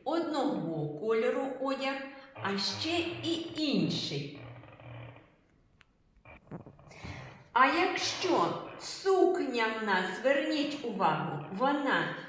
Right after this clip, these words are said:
жовтенька, але ще тут є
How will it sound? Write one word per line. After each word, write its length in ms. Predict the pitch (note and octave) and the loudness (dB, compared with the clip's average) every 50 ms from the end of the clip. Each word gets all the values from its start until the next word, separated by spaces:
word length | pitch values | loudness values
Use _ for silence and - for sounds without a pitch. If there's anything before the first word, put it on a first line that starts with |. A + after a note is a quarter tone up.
| - - - - - | -16 -18 -20 -16 -12
жовтенька, 1300 | G3+ G#3+ - - E4 G4 F#4+ F#4 - - - - C4 A3 F#3 E3 D3 D3 D3 D3+ D#3+ D3 - - E3 A3 C4 D4 E4+ - - - - - - - | -6 -4 -2 0 0 0 0 -2 -4 -8 -6 0 2 4 4 4 4 2 2 0 -2 -4 -6 -4 -2 -2 -2 -2 -4 -6 -8 -12 -16 -18 -8 0
але 460 | - A3 A3+ A3+ A3+ A3 A#3 C4+ - - | 6 6 8 8 8 6 4 4 2 0
ще 340 | - - - E4+ E4+ F4 | -2 -2 -2 -2 -2 -2
тут 500 | F4 - - E4+ E4+ E4+ - - - - | -2 -2 0 0 0 0 0 -2 -6 -6
є 160 | D#4 D#4 D#4+ | -4 -2 -2